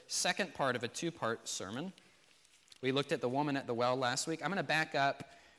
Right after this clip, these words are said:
to verse twenty-eight and read through our passage today. So the woman left her water jar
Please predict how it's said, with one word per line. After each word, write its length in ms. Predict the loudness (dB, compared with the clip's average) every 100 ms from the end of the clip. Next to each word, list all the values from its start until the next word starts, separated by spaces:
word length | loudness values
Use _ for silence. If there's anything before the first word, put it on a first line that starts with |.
| _ -4
to 280 | 2 2 0
verse 480 | -2 -2 0 -2 -4 -10
twenty-eight 680 | -6 -4 -2 -2 -4 -8 -12 -20 _ _ _ _ _ -6
and 120 | -2
read 240 | -2 -2
through 160 | -2 -2
our 120 | -2
passage 480 | -4 -6 -6 -10 -12
today. 400 | -10 -8 -6 -8 -16 _ _ _ _ -18 -16 -16 -18 -18 -20 -20 -20 -18 -18 -20 -20 -20 -20 -20 _ _
So 180 | 0 2
the 120 | 4
woman 420 | 4 4 4 4 4
left 340 | 4 2 -2
her 140 | -6
water 340 | -2 0 0 -2
jar 500 | -4 -2 0 -2